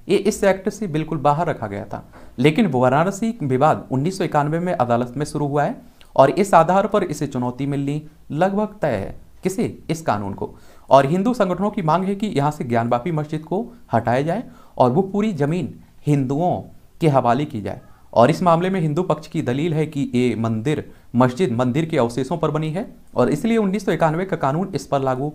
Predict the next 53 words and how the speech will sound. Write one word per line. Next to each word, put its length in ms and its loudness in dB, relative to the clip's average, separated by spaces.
नहीं 180 -4
होता 240 -8
है। 100 -12
तो 60 6
वहीं 200 6
मुस्लिमों 440 0
का 260 4
कहना 260 4
है 220 -4
कि 80 0
यहाँ 340 2
पर, 320 -4
यहाँ 260 8
पर 240 4
आज़ादी 420 4
से 100 -4
पहले 520 0
से 160 -2
नमाज 280 4
पढ़ी 260 -2
जा 180 2
रही 240 0
है 140 -8
और 60 2
इसलिए 240 0
इस 200 -4
पर 140 0
उन्नीस 340 -2
सौ 60 -2
इक्यानवे 360 -2
के 100 -6
कानून 280 0
के 120 -6
तहत 280 -4
कोई 260 2
फैसला 380 -4
करने 280 -4
की 280 -10
मनाही 400 -2
की 140 -6
गई 160 -6
थी। 300 -14
ये 120 2
आप 140 8
देखिए 280 -2
कि 100 0
एक 140 -4
तरह 120 -2
से 140 -4
इस 100 -8
कानून 500 -2
को, 240 0
जो 360 0